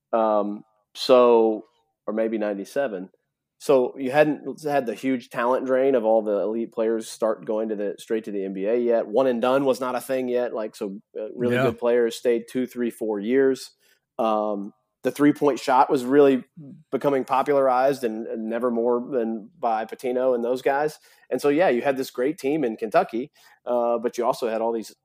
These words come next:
Speaker 1: mega stars in the sport. Uh, that, that may have been the glory, the glory days, the true glory days of college basketball.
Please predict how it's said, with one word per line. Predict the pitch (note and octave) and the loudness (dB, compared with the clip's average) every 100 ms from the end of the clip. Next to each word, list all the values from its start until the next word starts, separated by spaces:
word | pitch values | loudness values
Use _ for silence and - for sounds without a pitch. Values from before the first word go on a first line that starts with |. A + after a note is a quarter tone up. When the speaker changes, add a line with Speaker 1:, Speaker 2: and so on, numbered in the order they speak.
| _ - | _ -20
Speaker 1:
mega | A#2 G#2+ B2 A#2+ | -16 -12 -8 -8
stars | - A#2+ A#2+ C3 G2+ | -8 -4 -2 -2 -4
in | G#2+ G2 | -8 -10
the | |
sport. | - - A#2+ F#2+ _ G#2+ | -12 -10 -8 -8 _ -18
Uh, | F#2+ F2 F2 | -16 -10 -4
that, | D3+ - _ _ - | -4 -4 _ _ -2
that | C#3+ | 0
may | C3+ D3 | 4 4
have | B2+ A2 | 4 2
been | A#2+ A#2+ A2+ C3 _ _ - | 0 0 -2 -8 _ _ -10
the | A2 | -8
glory, | A#2 B2 C3+ A#2+ A2 G#2 _ _ _ _ _ _ B2+ | -2 2 2 2 -2 -8 _ _ _ _ _ _ -8
the | |
glory | A2 C3+ D#3+ C3 | 2 6 6 6
days, | B2 A#2 A#2 - - | 4 2 0 -4 -8
the | A2+ | -8
true | - F3 | -2 -2
glory | C#3 B2 B2+ A2 | 0 0 2 0
days | A2 G#2+ | -2 -2
of | G2+ | -4
college | A2+ G#2 G2 | -2 -2 -4
basketball. | G2 A2 - D2 - | -8 -8 -10 -18 -20